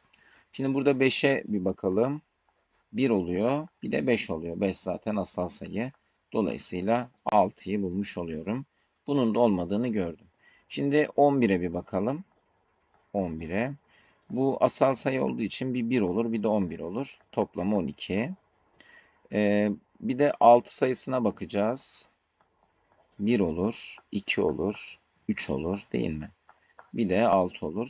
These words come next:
Topladığımızda, e, altı, dokuz, on, on iki. Evet, burada ikisinin de bakın eşit çıktığını gör-, görebiliyoruz. Yani iki bin on yedi senesi bizim için tutarlı.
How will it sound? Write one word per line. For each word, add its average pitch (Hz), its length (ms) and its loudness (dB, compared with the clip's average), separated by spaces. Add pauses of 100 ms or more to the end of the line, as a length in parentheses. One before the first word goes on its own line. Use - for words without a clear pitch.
Topladığımızda, 113 1080 0 (1000)
e, 101 180 2 (100)
altı, 120 720 4 (360)
dokuz, 113 720 -2 (920)
on, 120 260 4
on 120 180 2
iki. 120 460 -4 (640)
Evet, 131 240 2
burada 143 240 -2
ikisinin 123 460 -2
de 117 100 2
bakın 127 260 -4
eşit - 320 -6
çıktığını 113 420 -4
gör-, 110 340 -2
görebiliyoruz. 101 840 -2 (420)
Yani 127 320 4
iki 123 360 -4
bin 135 360 -2
on 127 300 4
yedi 107 320 2
senesi 131 760 -2 (520)
bizim 123 280 0
için 139 400 -4 (140)
tutarlı. 104 600 2